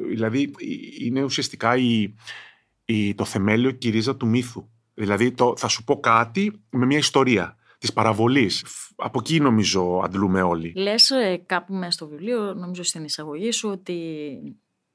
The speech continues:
Speaker 2: η μοίρα και το πεπρωμένος λέξεις μας τελείωσαν
Speaker 1: Α,
Speaker 2: κάπου
Speaker 1: ναι.
Speaker 2: το
Speaker 1: Το ογδόντα.
Speaker 2: ογδόντα.
Speaker 1: Ναι, ναι.
Speaker 2: <laughs>
Speaker 1: Πασοκικές.
Speaker 2: Εντάξει,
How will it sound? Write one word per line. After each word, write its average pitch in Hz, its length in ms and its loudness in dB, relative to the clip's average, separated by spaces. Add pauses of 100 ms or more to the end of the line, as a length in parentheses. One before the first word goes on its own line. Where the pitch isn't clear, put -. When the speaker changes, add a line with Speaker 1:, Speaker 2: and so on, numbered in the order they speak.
(260)
Speaker 2:
η 185 60 -8 (520)
μοίρα 202 380 0
και 165 160 -10
το 175 100 -6
πεπρωμένος 175 720 -6
λέξεις 175 380 -4
μας 185 200 -6
τελείωσαν 156 760 -8 (360)
Speaker 1:
Α, - 60 0
Speaker 2:
κάπου 180 260 0
Speaker 1:
ναι. 185 60 -2
Speaker 2:
το 170 420 -4
Speaker 1:
Το 151 100 -2
ογδόντα. 101 200 4
Speaker 2:
ογδόντα. 196 460 0 (120)
Speaker 1:
Ναι, 92 80 0
ναι. 262 180 4 (280)
Speaker 2:
<laughs> 415 160 0
Speaker 1:
Πασοκικές. 269 380 6 (160)
Speaker 2:
Εντάξει, 247 80 0